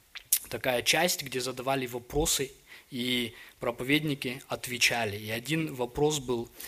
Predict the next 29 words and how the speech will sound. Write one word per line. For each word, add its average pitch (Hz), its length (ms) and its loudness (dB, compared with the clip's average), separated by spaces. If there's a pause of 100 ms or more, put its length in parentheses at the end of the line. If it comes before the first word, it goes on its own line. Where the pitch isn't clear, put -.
(260)
"Как 180 300 2
нам, 135 420 0
как 117 180 -6
христианам, 123 760 -2
сохранить", 131 840 -2 (500)
как, 120 260 -10
как 117 180 -2
он 120 100 -4
выразился, 120 680 0 (300)
э, 107 460 -2
чтобы 120 340 -2
вот 123 140 -2
этот 120 340 -2
огонь 139 560 6
наш 117 520 2 (140)
горел, 131 640 4 (120)
чтобы 123 360 -4
мы 156 200 2
не 147 320 0
впали 151 640 -2 (200)
в 117 220 -4
рутину 143 560 -2
какую-то 113 540 -8
в 113 80 -8
нашей 117 320 0
жизни 113 380 -6
верующей? 104 540 -4
Как 160 340 -4
нам 147 260 -2